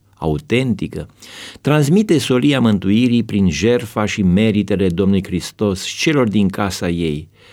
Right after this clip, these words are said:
scumpei Eunis, care este fiica ei, și apoi micuțului Timotei, nepotul. Primind cu bucurie solia creștină, Eunis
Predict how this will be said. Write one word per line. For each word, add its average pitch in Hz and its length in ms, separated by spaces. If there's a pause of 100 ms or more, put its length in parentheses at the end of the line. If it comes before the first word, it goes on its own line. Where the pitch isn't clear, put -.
(220)
scumpei 113 520
Eunis, 101 800
care 92 180
este 85 200
fiica 98 340
ei, 87 360
și - 160
apoi 165 240
micuțului 156 540
Timotei, 151 500
nepotul. 87 640 (1500)
Primind 190 280
cu 208 80
bucurie 127 420
solia 113 400
creștină, 92 720
Eunis 113 840